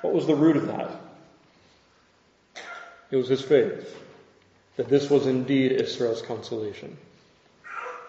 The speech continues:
that this was indeed salvation sent from on high.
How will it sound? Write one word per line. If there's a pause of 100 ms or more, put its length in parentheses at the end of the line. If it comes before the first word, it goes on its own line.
that
this
was
indeed (540)
salvation
sent
from
on
high.